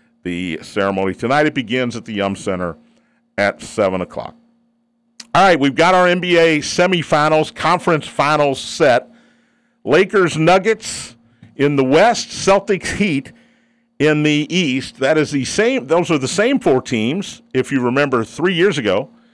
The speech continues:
twenty twenty, those were the conference finalists in the bubble. Remember the bubble <laughs> where nobody could leave campus down at Disney World? And, uh, all the p-, players got in trouble for getting DoorDash brought in or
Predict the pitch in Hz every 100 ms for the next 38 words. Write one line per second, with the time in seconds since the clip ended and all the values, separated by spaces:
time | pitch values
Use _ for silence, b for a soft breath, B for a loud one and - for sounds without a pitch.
0 | b b b - 190 202 - 202 214 156
1 | 180 b b b b b 151 220 196 190
2 | 170 160 151 147 165 175 - 117 113 123
3 | 135 - - 120 135 143 123 180 214 143
4 | - - - 110 151 220 277 262 110 120
5 | 120 147 180 175 _ _ _ _ _ _
6 | _ _ _ _ _ - 123 120 147 127
7 | 139 160 175 175 170 - 117 117 156 147
8 | - - 139 160 175 160 - 135 143 113
9 | 90 139 143 160 156 160 170 180 - b
10 | b b b b b 98 110 113 113 113
11 | 113 113 113 113 - - 113 143 147 -
12 | - - 165 180 151 165 156 - 143 143
13 | 156 - 127 117 151 120 - 113 139 156
14 | 151 165 156 139 147 160 160 160 165 165
15 | 104 85